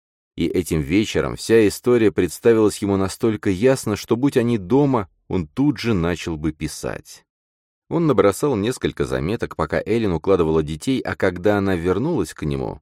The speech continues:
он уже принял решение. "Ты выглядишь усталой", — сказал он. "Не возражаешь, если я пойду прогуляться, а?"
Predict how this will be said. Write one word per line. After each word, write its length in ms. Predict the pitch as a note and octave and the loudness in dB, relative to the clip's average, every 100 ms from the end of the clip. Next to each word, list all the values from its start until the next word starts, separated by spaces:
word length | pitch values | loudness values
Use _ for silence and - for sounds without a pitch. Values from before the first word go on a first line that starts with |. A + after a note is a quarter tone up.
| _ | _
он 160 | - F3 | -6 -2
уже 240 | G#2 A2 | 0 -2
принял 340 | - D2+ D2+ C#2 | -4 -2 -2 -2
решение. 680 | C2 - B1 A1 G#1 - _ _ _ _ _ _ _ | -4 -6 -8 -10 -14 -16 _ _ _ _ _ _ _
"Ты 120 | - G#2 | 0 2
выглядишь 480 | B2 A2 F#2+ - | 2 0 -2 -2
усталой", — 560 | F2+ - B1+ G#1+ G1+ _ _ | -4 -2 -4 -4 -8 _ _
сказал 360 | - C2+ C2+ A1+ | -6 -4 -4 -6
он. 180 | G1+ - _ _ _ | -8 -16 _ _ _
"Не 120 | D#2+ | -2
возражаешь, 580 | E2+ F2+ G#2 D#3 D#3+ - | 0 2 2 2 0 -2
если 300 | G#2+ A2+ F#2+ | -4 -4 -2
я 200 | G2 F#2+ | 0 2
пойду 280 | G2+ G2 F2+ | 2 2 0
прогуляться, 680 | - G2 G#2+ C2 - D#2 | -2 -2 0 0 -2 0
а?" 100 | C3+ | 0